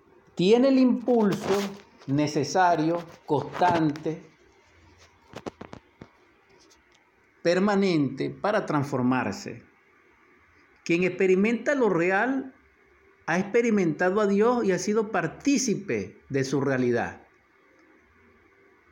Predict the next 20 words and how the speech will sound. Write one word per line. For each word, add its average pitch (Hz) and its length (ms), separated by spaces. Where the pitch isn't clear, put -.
Y 131 140
esa 202 200
fuerza, 254 580
esa 247 160
energía, 233 440
esa 233 180
fortaleza 233 1000
lo 156 220
hará 208 420
un 220 200
vencedor, 202 920
lo 147 200
hará 202 500
un 196 180
cristificado. 156 920
El 160 200
impulso 247 640
será 196 320
tan 233 160
grande 202 800